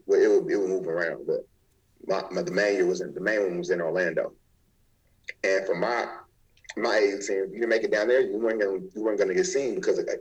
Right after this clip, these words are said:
the, the college coaches weren't allowed to come to watch you play the sub state and the state tournament. So we get to Orlando,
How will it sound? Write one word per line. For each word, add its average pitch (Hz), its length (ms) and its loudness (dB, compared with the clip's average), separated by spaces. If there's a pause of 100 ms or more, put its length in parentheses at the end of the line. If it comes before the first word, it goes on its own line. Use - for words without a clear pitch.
the, 92 160 4
the 78 60 -2
college 107 280 0
coaches - 320 0
weren't 95 140 -2
allowed 98 200 2
to - 60 -2
come 101 200 -6
to 87 60 0
watch 98 260 0
you 95 80 -12
play 139 260 4 (840)
the - 100 2
sub 95 300 4
state 92 260 2
and 87 80 -6
the 85 60 -8
state 92 240 -2
tournament. 80 340 -6
So 87 340 0 (220)
we 104 80 -6
get 123 140 0
to 117 80 4
Orlando, 107 500 4